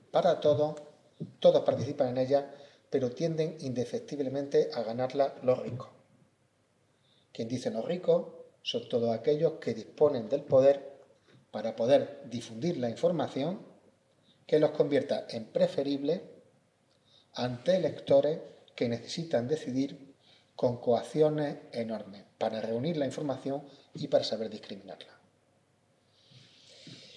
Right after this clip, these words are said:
Todo esto lo explicó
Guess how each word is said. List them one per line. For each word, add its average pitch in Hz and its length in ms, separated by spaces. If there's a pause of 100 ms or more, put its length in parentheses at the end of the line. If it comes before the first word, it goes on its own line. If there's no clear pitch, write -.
(240)
Todo 180 240
esto 220 580 (220)
lo 123 100
explicó 127 1080